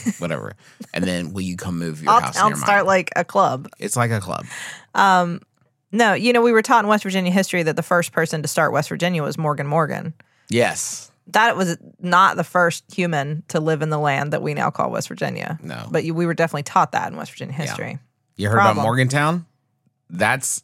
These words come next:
Speaker 2: I mean, I feel like that's kind of proof positive of my, of my <laughs> theory, right? "My name is Morgan Morgan. This is Morgantown.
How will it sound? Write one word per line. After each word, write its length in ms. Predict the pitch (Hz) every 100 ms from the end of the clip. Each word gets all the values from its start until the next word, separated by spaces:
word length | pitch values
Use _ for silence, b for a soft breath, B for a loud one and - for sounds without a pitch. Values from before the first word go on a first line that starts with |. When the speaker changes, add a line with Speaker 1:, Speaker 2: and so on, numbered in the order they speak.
| -
Speaker 2:
I 60 | 107
mean, 180 | 104 -
I 140 | 120 160
feel 180 | 214
like 140 | 185 131
that's 160 | 127
kind 160 | - 131
of 80 | 104
proof 240 | 131 117
positive 420 | 127 113 110 107
of 180 | 110 110
my, 460 | 117 110 107 101 - B B B -
of 160 | -
my 320 | 123 117 107 113
<laughs> 400 | - - - -
theory, 420 | - 185 160 143
right? 400 | 147 160 170 - B B
"My 140 | 170
name 100 | 214
is 100 | 202
Morgan 360 | 165 175 175 160
Morgan. 420 | 151 143 120 110
This 140 | 117 123
is 160 | 107
Morgantown. 880 | 123 127 113 107 92 101 92 92 98